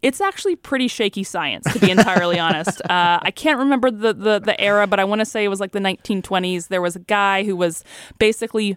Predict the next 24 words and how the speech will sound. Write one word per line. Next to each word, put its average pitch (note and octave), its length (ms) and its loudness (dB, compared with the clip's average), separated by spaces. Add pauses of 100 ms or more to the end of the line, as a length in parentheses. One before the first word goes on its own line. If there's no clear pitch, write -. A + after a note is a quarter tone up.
measuring G#3 880 2
the F3+ 120 -2
temperature A3 680 -4
in F#3 160 -4
Redwood D#3+ 300 -8
City A#3+ 400 -4
every E3 260 -12
day A#3+ 460 2 (340)
and, F3 460 0
you F#3+ 100 -4
know, F3 120 2
determined F#3 440 -2
that E3 80 0
it E3 80 -2
was E3 160 -4
one F#3 120 -4
of F3+ 40 -4
the F3 60 -4
most E3+ 240 -2
ideal F#3 300 -2
places F#3+ 400 -4
on F3 80 -6
the E3+ 80 -8
planet. D#3+ 500 -8